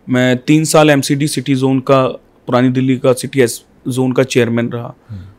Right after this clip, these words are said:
Speaker 1: कहीं ना कहीं इसके अंदर, अ, एक एक्सपीरियंस होल्डर को, सरकार पहली दफ़ा आई है, सत्ता में आई है,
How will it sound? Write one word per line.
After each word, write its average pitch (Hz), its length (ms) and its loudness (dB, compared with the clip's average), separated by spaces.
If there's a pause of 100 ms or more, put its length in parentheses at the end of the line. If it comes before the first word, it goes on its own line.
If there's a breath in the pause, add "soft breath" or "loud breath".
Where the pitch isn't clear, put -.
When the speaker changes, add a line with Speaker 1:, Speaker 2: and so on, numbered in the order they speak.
(140)
Speaker 1:
कहीं 165 160 6
ना 180 120 4
कहीं 170 280 2
इसके 160 240 -4
अंदर, 156 400 4
अ, - 840 -2
एक - 240 -8
एक्सपीरियंस 147 800 0 (640)
होल्डर 139 260 4
को, 135 460 0 (380)
सरकार 127 520 2
पहली 123 300 2
दफ़ा 127 260 0
आई 117 180 0
है, 117 220 -4 (440 soft breath)
सत्ता 127 380 2
में 123 140 2
आई 117 220 -2
है, 113 200 -8